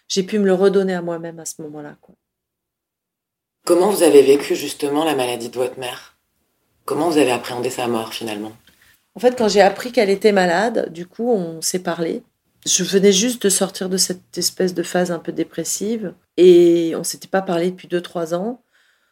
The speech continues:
Speaker 1: On s'est parlé à nouveau. Je suis allée la voir évidemment à l'hôpital. Et là, le médecin m'a dit, « Vous savez, elle en a pas pour très longtemps. »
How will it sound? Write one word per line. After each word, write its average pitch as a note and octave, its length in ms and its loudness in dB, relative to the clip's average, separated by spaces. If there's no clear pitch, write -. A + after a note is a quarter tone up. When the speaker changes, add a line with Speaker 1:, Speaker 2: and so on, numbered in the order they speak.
Speaker 1:
On F#3 120 -4
s'est F#3+ 180 0
parlé F3+ 440 -4
à F#3 100 -2
nouveau. F#3+ 640 -4
Je - 100 -6
suis G3+ 120 2
allée F#3+ 180 6
la F#3 120 8
voir F#3 200 2
évidemment E3+ 380 -4
à E3 40 -6
l'hôpital. G3 720 -2
Et - 80 0
là, G3+ 120 6
le A3+ 60 4
médecin F3+ 280 -2
m'a E3+ 120 0
dit, « F3+ 140 -6
Vous F3+ 80 -8
savez, F3+ 260 0
elle G3+ 60 -2
en F3+ 100 -4
a E3+ 80 -6
pas - 140 -2
pour F#3 180 -12
très - 160 -6
longtemps. » F3+ 480 -6